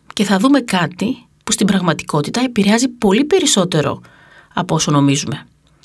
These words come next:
Γιατί θυμάσαι μια φωνή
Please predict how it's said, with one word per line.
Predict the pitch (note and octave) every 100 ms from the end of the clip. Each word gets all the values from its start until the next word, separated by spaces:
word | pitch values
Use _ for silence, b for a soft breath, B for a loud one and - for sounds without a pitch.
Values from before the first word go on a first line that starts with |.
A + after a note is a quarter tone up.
| _
Γιατί | F3 F#3+ F3+ F3+ - C4 - - -
θυμάσαι | - F#3 F3 F#3+ F#3+ D#3+ -
μια | - F#3+ G3 F3 -
φωνή | - D3+ E3 G3 -